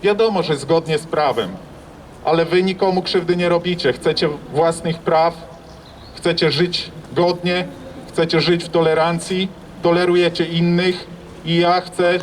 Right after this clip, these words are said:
żeby takie osoby, które tolerują was,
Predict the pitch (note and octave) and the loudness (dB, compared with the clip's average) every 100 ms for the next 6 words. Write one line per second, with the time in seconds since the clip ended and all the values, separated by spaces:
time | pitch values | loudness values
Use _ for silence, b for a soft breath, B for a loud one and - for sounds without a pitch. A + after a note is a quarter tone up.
0 | - C3+ D#3+ E3 E3+ F3+ F3+ F3+ E3+ F3+ | -4 -2 0 0 0 0 2 0 2 0
1 | E3+ - F3+ E3+ F3+ F3 F3+ F3 E3+ D#3 | 0 0 0 2 2 2 4 4 4 2
2 | E3 F3 - | 2 0 -2